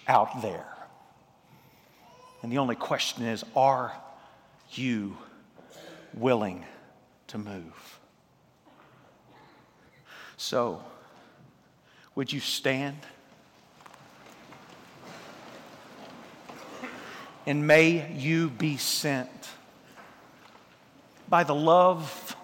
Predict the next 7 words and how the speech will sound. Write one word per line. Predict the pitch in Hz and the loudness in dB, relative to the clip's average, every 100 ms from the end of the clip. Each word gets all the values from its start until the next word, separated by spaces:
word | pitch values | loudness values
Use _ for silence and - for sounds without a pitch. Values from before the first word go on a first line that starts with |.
| - - - - - - | -18 -20 -20 -20 -10 0
of | 160 | 2
the | 151 | 2
faithful | - - 156 - - 131 | 2 4 4 0 -8 0
God | 151 139 139 139 | 6 8 8 4
who | 131 170 | 2 -2
spoke | - - - - 175 170 - - - - - - - - - | 2 2 4 6 6 6 -4 -10 -12 -20 -20 -20 -20 -20 -8
order | - 196 196 170 151 | 4 8 8 6 2